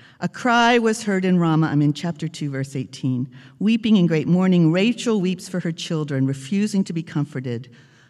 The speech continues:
for they are dead."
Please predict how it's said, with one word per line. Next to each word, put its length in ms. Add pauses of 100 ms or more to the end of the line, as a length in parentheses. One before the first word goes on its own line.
(180)
for 180
they 560 (240)
are 420 (320)
dead." 440